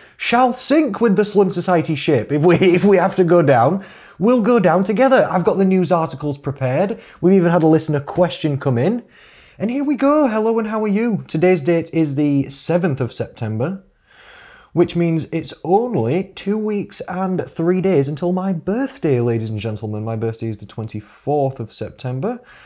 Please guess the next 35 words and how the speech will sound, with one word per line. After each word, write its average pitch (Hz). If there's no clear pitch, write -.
Not 180
that 151
when 139
you've 127
had 127
as 117
many 120
birthdays 110
as 104
I, 107
and 104
I'm 104
sure 101
you 107
have 92
had, 107
it 104
really 101
matters 110
that 98
much, 135
but 180
it's -
just 214
nice 214
to 190
make 214
a -
little 208
note, 220
isn't 180
it? 113
Survived 139
another 151
year. 104